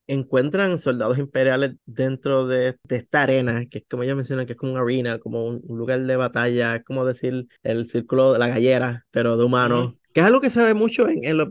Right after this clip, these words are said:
Speaker 1: libros y en los juegos de Star Wars, en las series también, son las arenas de pelea.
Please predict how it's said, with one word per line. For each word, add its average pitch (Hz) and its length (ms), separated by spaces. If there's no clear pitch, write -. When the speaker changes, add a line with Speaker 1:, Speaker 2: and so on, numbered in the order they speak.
Speaker 1:
libros 143 320
y 151 40
en 143 40
los 135 80
juegos 131 220
de 127 80
Star 117 300
Wars, 139 420
en 123 180
las 113 160
series 160 300
también, 143 420
son 156 160
las 165 100
arenas 151 320
de 131 100
pelea. 120 360